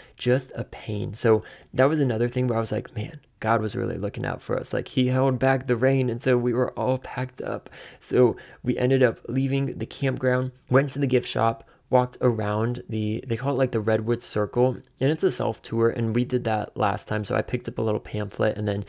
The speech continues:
they had numbered spots where you stop and read a little bit about the, the tree's history or the story with it. And one whole section was, like, talking about banana slugs. And Santa Cruz, that is, like, their mascot. They love those banana slugs. It's the mascot of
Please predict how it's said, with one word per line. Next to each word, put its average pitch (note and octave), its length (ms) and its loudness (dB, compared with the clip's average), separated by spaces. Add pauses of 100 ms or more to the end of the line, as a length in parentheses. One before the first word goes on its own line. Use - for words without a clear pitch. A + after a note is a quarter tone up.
(300)
they A2+ 100 -2
had A2+ 200 0
numbered G#2+ 400 0
spots G#2 400 -4
where A2 80 0
you G#2 60 -2
stop - 360 -2
and G2+ 140 -2
read G#2+ 160 0
a G#2 40 4
little G2+ 200 2
bit G#2 280 -2
about G2+ 380 -2 (400)
the, D#3 160 0 (260)
the C#3 140 -2
tree's C#3 420 -4
history A2+ 600 -4
or A#2 160 0
the A2+ 140 0
story G#2 360 -2
with G2+ 220 -2
it. G#2+ 160 0 (320)
And B2 220 2
one B2 180 4
whole D#3 260 -4
section B2 540 -4 (260)
was, A2+ 200 0
like, A2 300 -2 (140)
talking C3+ 320 -2
about C3 200 0
banana A2 340 0
slugs. - 420 -8
And A2+ 280 -2
Santa C3+ 260 0
Cruz, D3 380 2
that A2 240 -4
is, A#2+ 100 -8
like, A2+ 220 -4
their A2 160 0
mascot. G#2 640 -6
They A#2 240 0
love A2 460 2
those G#2 200 0
banana G#2 360 -4
slugs. G#2 400 -4
It's - 180 -8
the A2 100 -2
mascot A2+ 520 0
of A2+ 340 0